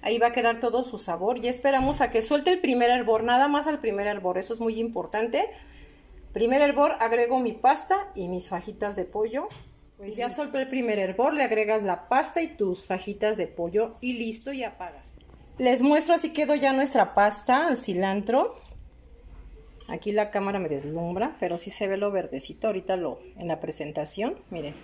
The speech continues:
aquí se ve lo verde del cilantro. Ya está lista, vámonos con nuestra presentación.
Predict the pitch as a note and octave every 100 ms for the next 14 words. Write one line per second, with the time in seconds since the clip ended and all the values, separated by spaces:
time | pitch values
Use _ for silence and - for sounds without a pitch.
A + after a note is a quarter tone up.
0 | F#3+ - - F3+ F3 E3+ D#3 D#3 - -
1 | - - - - - - - _ - F#3
2 | F3+ G3 G3 A3 A#3 C#4 F#4 G#4 - G#3
3 | G#3+ - G3+ B3+ C4+ E4+ C4+ B3+ B3 -
4 | G3 F3+ F3+ E3+ D#3+ D#3 D#3+ D3 - D#3